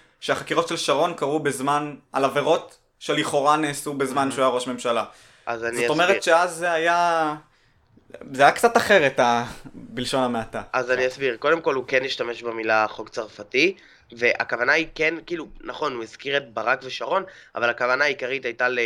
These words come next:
Speaker 2: לאולמרט, שחקרו אותו על, אמ, על משהו שקרה שנים לפני הכהונה שלו.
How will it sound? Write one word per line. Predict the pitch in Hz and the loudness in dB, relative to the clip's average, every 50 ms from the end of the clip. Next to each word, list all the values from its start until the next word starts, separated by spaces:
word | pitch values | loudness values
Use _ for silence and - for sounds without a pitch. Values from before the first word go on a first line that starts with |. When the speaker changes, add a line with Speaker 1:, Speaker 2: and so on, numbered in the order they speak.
| 113 113 110 110 110 110 110 | 0 0 0 0 -2 -4 -4
Speaker 2:
לאולמרט, | 107 110 - - 120 123 117 110 104 104 104 107 - - - - - _ - | -4 -6 -4 -4 -4 -4 -4 -4 -4 -6 -6 -8 -12 -20 -20 -20 -20 _ -10
שחקרו | - - - 120 113 110 110 110 - - - 113 113 - - 143 170 | -8 -4 0 2 2 2 2 2 0 -2 -4 -4 -4 -4 -4 -2 -2
אותו | 185 175 - - 139 135 135 131 - - | -2 -2 -2 -2 0 2 2 2 2 2
על, | - 110 107 107 110 107 107 104 104 104 107 107 107 | 2 0 0 0 -2 0 0 0 0 0 0 0 0
אמ, | 107 110 107 107 107 107 - - - _ _ _ - | -2 -4 -6 -8 -8 -10 -12 -18 -20 _ _ _ -6
על | - 110 | -4 -2
משהו | 110 113 131 147 - - 165 | 0 0 0 0 0 -2 -6
שקרה | - - 131 127 - 120 117 120 131 139 139 135 135 127 123 | -4 -6 -6 -4 -2 -2 0 2 4 4 4 4 4 2 0
שנים | - - - - 120 113 120 139 156 156 147 | -4 -8 -10 -10 -8 -8 -8 -8 -8 -10 -10
לפני | 135 123 - 139 147 | -12 -12 -8 -4 -2
הכהונה | 143 135 - - 127 120 120 123 135 156 160 | -2 -2 -4 -6 -10 -10 -6 -2 -2 -2 -2
שלו. | - - 151 127 117 117 120 131 | -2 -6 -10 -8 -6 -6 -6 -6